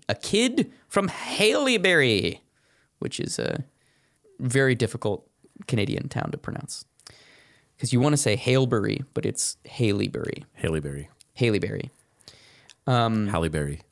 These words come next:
Speaker 1: Halle Berry is from Haileybury. Uh, he bounced around after that, uh, working for different newspapers before moving to Springfield, Massachusetts to work for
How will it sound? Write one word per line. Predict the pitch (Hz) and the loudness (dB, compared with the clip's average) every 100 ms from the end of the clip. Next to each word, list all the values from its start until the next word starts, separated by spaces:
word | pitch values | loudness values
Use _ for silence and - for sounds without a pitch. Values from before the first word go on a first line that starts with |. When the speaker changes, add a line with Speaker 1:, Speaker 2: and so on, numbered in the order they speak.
| - - | -18 -12
Speaker 1:
Halle | - 123 123 | -2 2 2
Berry | 117 110 117 123 - _ - | 2 2 2 0 -6 _ -4
is | 107 - | -4 -2
from | 104 | -2
Haileybury. | 107 101 95 98 104 113 _ _ _ _ _ _ _ _ - | 0 0 0 -2 -4 -6 _ _ _ _ _ _ _ _ -4
Uh, | 123 110 104 64 - - _ - | -2 0 0 -2 -4 -8 _ -2
he | 131 | 2
bounced | 139 139 - | 2 2 0
around | 123 110 107 | 0 2 0
after | 101 107 | -2 -2
that, | 101 104 117 - _ - | 0 2 0 -6 _ -2
uh, | 107 101 98 101 | 2 2 2 0
working | 120 131 | 0 0
for | - | -2
different | 117 113 117 | 0 0 0
newspapers | 107 104 104 104 107 | -2 0 2 2 0
before | 104 - 117 | -2 -4 -2
moving | 113 113 | 0 -2
to | 110 | -2
Springfield, | - 139 139 135 127 | -2 -4 -2 -2 -2
Massachusetts | 117 123 117 101 - 107 | -2 -2 -2 -2 -2 -4
to | - | -4
work | 110 120 | -2 -2
for | - 127 123 | -2 0 2